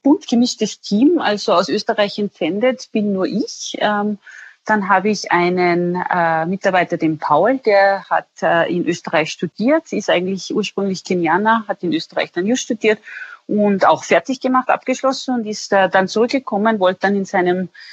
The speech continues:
äh, Geburtsland sozusagen auch, äh, einmal Arbeitserfahrung sammeln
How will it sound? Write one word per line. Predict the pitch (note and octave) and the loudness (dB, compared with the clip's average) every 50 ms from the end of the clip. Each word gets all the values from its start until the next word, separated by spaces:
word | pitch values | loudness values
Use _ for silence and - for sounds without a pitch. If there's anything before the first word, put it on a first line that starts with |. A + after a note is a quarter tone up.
| - - _ _ _ _ - | -20 -20 _ _ _ _ -8
äh, | - - F3 F3+ F3 | -4 -2 0 0 2
Geburtsland | A3 F#3 - A3+ C4+ D#4 - - - G#3 F3+ F3 F#3+ | 0 2 4 4 4 2 2 2 2 4 4 4 4
sozusagen | - A3 - - - G#3+ - - - E3 E3+ F#3+ G#3 A#3+ A3+ G3 F3 | 0 -6 -8 -8 -10 -6 0 2 4 4 4 2 -2 -6 -8 -4 -2
auch, | - E3 F3 F#3+ F#3+ - - | 0 0 0 0 -4 -6 -6
äh, | G#3 | -4
einmal | G3+ F#3+ F3+ F3+ F3 D3 - F3+ F3+ E3 D3+ | -2 0 0 0 0 0 -2 -2 -2 -2 -2
Arbeitserfahrung | - D#3 D3+ A#3+ C#4 - C#4+ B3+ - A#3 G#3 G#3+ A3 A3 | 0 -2 -2 -2 -4 -8 -8 -6 -2 -2 -2 -2 -4 -6
sammeln | - - G#3 F#3 F3+ F#3+ G3+ G3+ G3+ G3+ | -4 -2 -2 -2 -2 -4 -8 -12 -14 -18